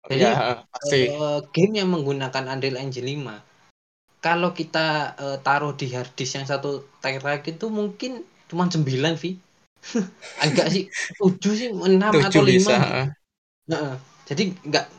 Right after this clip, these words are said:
Speaker 1: apa ya, dengan nggak ada Unreal Engine lima, game seperti R D R atau mungkin Gran Turismo, atau mungkin apa, Vi? Kalau ada masukan di sini, itu kan seratus
Speaker 2: Kalau,
Speaker 1: giga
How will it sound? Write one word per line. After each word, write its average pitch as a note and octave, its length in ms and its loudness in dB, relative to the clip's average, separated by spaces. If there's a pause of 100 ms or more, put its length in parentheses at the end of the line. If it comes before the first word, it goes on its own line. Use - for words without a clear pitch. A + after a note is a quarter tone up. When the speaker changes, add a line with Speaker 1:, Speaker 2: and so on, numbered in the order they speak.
(120)
Speaker 1:
apa - 320 -4
ya, A#2 120 -6 (280)
dengan A3+ 400 0 (160)
nggak D#3 320 2
ada D3+ 480 2
Unreal D#3 480 -2
Engine D3 320 -2
lima, C#3 400 -2 (480)
game F#3+ 160 4
seperti D#3+ 400 -6
R C3 160 -2 (340)
D F#3 260 0
R D3 360 -2
atau C3+ 240 -4
mungkin C3+ 420 -8
Gran B2+ 240 -4
Turismo, D#3+ 800 -2 (500)
atau B2+ 220 -4
mungkin D3+ 340 -4
apa, E3 240 -2
Vi? A#3+ 140 -12 (640)
Kalau B2+ 240 -6
ada C#3+ 260 -2
masukan F#3 440 -8 (260)
di - 100 -12
sini, C#3+ 240 -8 (380)
itu F3 240 -8
kan C4 180 -6
seratus A3+ 300 -6
Speaker 2:
Kalau, C3 220 2
Speaker 1:
giga D#3 160 0